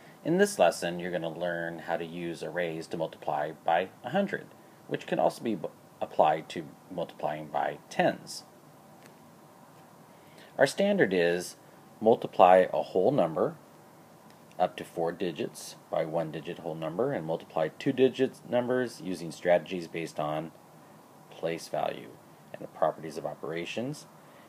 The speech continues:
And you can il-, illustrate and explain the calculation by using equations, rectangular arrays, and or area models. We're gonna be using mathematical practices to,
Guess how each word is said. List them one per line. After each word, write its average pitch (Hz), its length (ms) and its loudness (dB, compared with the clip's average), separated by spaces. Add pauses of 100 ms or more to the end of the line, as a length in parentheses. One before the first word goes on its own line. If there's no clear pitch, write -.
(200)
And 107 280 0
you 107 80 -2
can 107 160 -2
il-, 104 220 0
illustrate 101 600 2 (160)
and 87 160 -8
explain 92 400 -4
the 85 60 -8
calculation 98 720 -2
by 95 100 4
using 80 540 -6
equations, 123 760 -2 (140)
rectangular 82 840 -4 (640)
arrays, 127 680 0 (580)
and 82 220 -6
or 76 260 -4
area 76 260 -8
models. 76 680 -2 (1800)
We're 165 100 -2
gonna 202 100 6
be 175 60 2
using 143 300 4
mathematical 98 520 6
practices 90 960 0 (360)
to, 78 280 -6